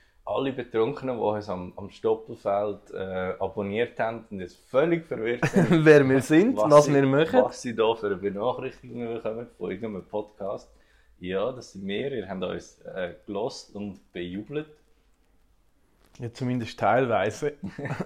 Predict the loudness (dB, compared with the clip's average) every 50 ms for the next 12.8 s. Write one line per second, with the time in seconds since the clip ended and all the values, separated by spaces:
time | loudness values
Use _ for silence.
0 | -6 -8 -10 -14 -20 -20 -20 -20 -20 -20 _ -8 -8 -4 -2 -2 -4 -2 -2 -4
1 | -4 -2 -2 -4 -4 -4 -6 -6 -6 -6 -8 -12 -12 -12 -10 -8 -6 -4 -4 -4
2 | -6 -6 -12 _ -20 _ _ _ _ _ _ _ -20 _ -20 -20 -20 -20 -20 -20
3 | -20 -18 -10 -4 2 4 4 4 4 4 2 2 2 -2 -4 -8 -18 -20 -20 -20
4 | -20 -20 -20 _ _ -4 -2 0 0 0 -2 -2 -2 -2 0 0 0 0 0 0
5 | -2 -4 -6 -4 -4 -2 -2 -2 -2 -4 -4 -8 -8 -6 -6 -4 -4 -6 -4 -4
6 | -4 0 6 6 6 6 6 0 -4 -4 -4 -4 -2 -4 -6 -6 -4 -4 -4 -2
7 | -4 -4 -4 -6 -6 -2 0 0 0 0 -4 -6 -6 -6 -8 -8 -8 -6 -6 -6
8 | -4 0 0 0 -2 -2 -4 -2 0 0 0 -2 -4 -4 -4 -4 -4 -6 -8 -14
9 | -20 -20 -20 -20 -20 -20 -20 -20 -20 -20 -20 -20 -20 -20 -20 -20 -20 -20 -20 -20
10 | -8 -4 -2 -2 -2 -4 -6 -8 -8 -8 -8 -6 -2 0 2 2 4 2 2 2
11 | 0 -2 -4 -6 -6 -4 0 0 0 0 0 0 -2 -2 -2 -4 -4 -6 -8 -12
12 | -8 -6 -8 -8 -8 -6 _ 0 0 0 0 -2 -4 -2 -2 -2